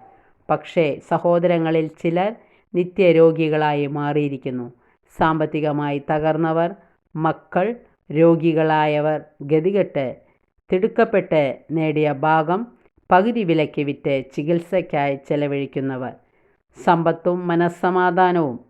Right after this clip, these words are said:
രോഗങ്ങൾ തിന്നു തീർക്കുകയാണ്. സങ്കീർത്തകൻ പറയുന്നു, "പാപകരമായ മാർഗത്തിൽ പിന്തുടർന്ന് ചിലർ രോഗികളായിത്തീരുന്നു.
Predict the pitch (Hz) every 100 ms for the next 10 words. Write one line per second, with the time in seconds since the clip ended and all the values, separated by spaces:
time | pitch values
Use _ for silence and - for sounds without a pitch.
0 | 147 143 156 151 156 151 151 147 151 _
1 | _ _ - 202 214 196 170 147 - 143
2 | 139 135 123 113 - _ _ _ _ 170
3 | 160 160 - 156 147 139 156 151 151 156
4 | 185 - _ _ - 156 147 143 147 147
5 | 151 151 151 151 156 160 170 165 185 196
6 | 190 170 165 165 185 180 160 143 123 -
7 | _ _ _ _ 180 160 156 143 139 160
8 | 170 185 175 165 143 135 - 135 131 123
9 | 113